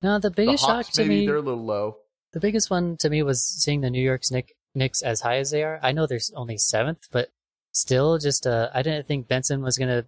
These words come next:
Speaker 1: you know, help out that team much, but he is. He's, he's killing it over there. So I, I think that's the biggest shock to me. Did I say his name right? Was it Benson? He's the one that got traded over there, right?
Speaker 2: I don't know who you're,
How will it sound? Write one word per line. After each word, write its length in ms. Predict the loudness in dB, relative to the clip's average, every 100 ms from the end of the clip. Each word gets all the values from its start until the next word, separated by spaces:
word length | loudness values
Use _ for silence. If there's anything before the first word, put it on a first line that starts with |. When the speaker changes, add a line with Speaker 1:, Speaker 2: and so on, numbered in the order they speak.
| -6
Speaker 1:
you 100 | -8
know, 140 | -6
help 220 | -2 -2 0
out 160 | -2
that 140 | -2 -4
team 220 | -4 -2
much, 260 | -2 0 0
but 200 | -2 -4 _ _ _ _ -2
he 260 | 0 2
is. 220 | 2 2
He's, 340 | 0 -2 -4 -4
he's 300 | -4 -2 -4 _ _ -4
killing 320 | 0 2 2
it 120 | 0
over 180 | -2 -2
there. 280 | -2 -4 -6 _ _ _ _ _ _ _
So 220 | -2 2
I, 200 | 2 0
I 20 | -2
think 160 | 0
that's 160 | 0 -2
the 40 |
biggest 440 | -2 0 0 -2 -4 _ _ _
shock 280 | -4 -4 -4
to 100 | -8
me. 100 | -4
Did 120 | 0
I 40 |
say 180 | 0 0
his 140 | -2 0
name 140 | -2
right? 120 | 0
Was 160 | 0 -2
it 120 | -2
Benson? 440 | -4 -4 -6 -8 -18 _ _ -10
He's 120 | -6
the 80 | -4
one 100 | -4
that 60 | -4
got 140 | -4
traded 300 | -6 -8 -10
over 160 | -16 -14
there, 160 | -14 -14
right? 160 | -18 _ _ _ _ _ _ _ _ _ _ _ _ _ _ _ _ -10
Speaker 2:
I 600 | -8 -8 -10 -12 -14 -14
don't 320 | -12 -12 -14 -18
know 260 | -12 -10 -10
who 200 | -12 -14
you're, 220 | -12 -14